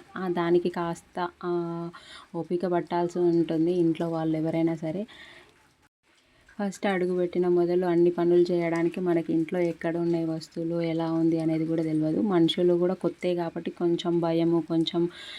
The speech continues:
ఆ, బిడియం కొద్దిగా ఉంటాయి. దానికి కాస్త ఓపిక పట్టి అర్థం చేసుకొని మెసులుకుంటే మాత్రం బాగుంటుంది. అలా కాకుండా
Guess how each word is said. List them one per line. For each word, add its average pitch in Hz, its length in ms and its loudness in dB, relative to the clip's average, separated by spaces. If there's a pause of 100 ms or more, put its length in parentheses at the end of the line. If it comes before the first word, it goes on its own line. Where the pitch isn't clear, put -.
(200)
ఆ, 180 420 4 (220)
బిడియం 175 440 6 (120)
కొద్దిగా 185 400 2
ఉంటాయి. 175 520 4 (680)
దానికి 175 680 0
కాస్త 170 340 -6
ఓపిక 175 340 -2
పట్టి 175 520 -4
అర్థం 170 420 -4
చేసుకొని 170 680 0 (120)
మెసులుకుంటే 175 640 0
మాత్రం 190 480 -2 (360)
బాగుంటుంది. 165 600 -4
అలా 180 280 -4
కాకుండా 175 640 -2